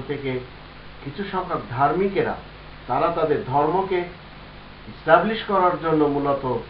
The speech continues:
যুদ্ধ করে, আর সেগুলিকে তারা চালিয়ে দেয় শান্তির যুদ্ধ।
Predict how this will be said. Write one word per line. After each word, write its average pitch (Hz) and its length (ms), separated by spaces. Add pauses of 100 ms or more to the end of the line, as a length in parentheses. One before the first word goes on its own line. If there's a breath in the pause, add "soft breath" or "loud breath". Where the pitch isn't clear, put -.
(240)
যুদ্ধ 151 220 (140)
করে, 165 240
আর 160 100 (100)
সেগুলিকে 143 500
তারা 127 240 (100)
চালিয়ে 147 360
দেয় 165 220 (100)
শান্তির 131 380 (100)
যুদ্ধ। 123 200